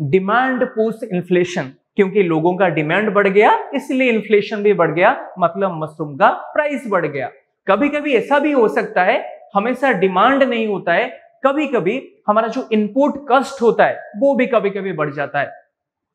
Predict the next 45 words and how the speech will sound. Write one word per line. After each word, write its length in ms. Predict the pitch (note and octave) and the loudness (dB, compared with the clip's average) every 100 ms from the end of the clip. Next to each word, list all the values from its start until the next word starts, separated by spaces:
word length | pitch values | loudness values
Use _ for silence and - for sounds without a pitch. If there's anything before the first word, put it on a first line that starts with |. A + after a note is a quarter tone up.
| _ - | _ -8
जिस 320 | D#3+ F3 F#3+ | -2 0 2
तरह 340 | F#3+ F#3 C4 - - - | 4 4 4 -2 -16 -2
rainy 360 | D#3+ F3 F3+ C4 | 2 4 4 4
days 340 | B3 B3 A3 | 6 6 4
में 300 | A3+ G3 C#3+ - - | 0 -2 -4 -4 0
अगर 200 | E3+ A#3+ | 2 2
आप 160 | A#3+ | 2
कहीं 140 | G#3 G#3+ | 0 -2
से 160 | A3+ | -2
sand 540 | A3+ - G#3+ G3 C#4 C#4+ | -4 -2 0 2 2 -2
खरीद 380 | G3+ G#3+ A#3 G3+ | -2 -4 0 2
रहे 120 | G#3+ | 2
हैं, 280 | A#3+ G#3 D3 | 0 -2 2
बालू 380 | E3 E3+ B3 | 2 4 2
खरीद 360 | C#4 A#3 A3 G3 | 0 0 0 2
रहे 240 | G3+ G#3 | 0 0
हैं, 360 | A3+ E3 - - | -2 -4 -8 -2
तो 100 | G#3 | 0
rainy 260 | F3 E3 G#3+ | 2 2 2
days 260 | A3 G#3+ G#3 | 2 0 -2
में 80 | |
आपको 240 | G3 - G3+ | -6 -4 -4
पता 240 | E3+ - | -2 -2
होगा 360 | F#3+ G3 G3 F#3 | -2 -2 -4 -2
the 80 | F#3 | 0
oceans 480 | E3 F#3 - G3 G3 | 0 -2 -2 -2 -2
or 120 | F3 | -2
the 100 | F3 | 0
rivers 280 | E3+ F3+ G3+ | 0 0 -2
are 160 | G3 E3 | -2 -2
being 160 | F#3 | -2
flooded 420 | F3+ F#3 E3 G3+ | -2 -2 0 0
with 180 | F3+ F#3+ G3 D3+ | -2 -4 -2 0
water। 280 | D#3 G3+ D#3 - - _ _ _ - | 2 2 0 -4 -18 _ _ _ 0
To 60 | A#3 | 0
extract 600 | F#3 - - A3+ A#3+ B3+ | 0 -4 0 0 0 -2
the 80 | |
sand 400 | - A#3 G#3 C4 C4 F#3+ | -2 0 0 0 -2 0
during 200 | A3 A#3 | 2 2
rainy 300 | F#3+ F#3 C4+ | 0 2 4
days, 160 | B3 G3+ - - B3+ | 6 4 0 -8 -4
it 60 | |
is 80 | C4+ - | -2 2
quite 220 | C4+ G3+ | 2 2
difficult। 420 | A#3 D4+ C4+ F3+ | 2 2 0 0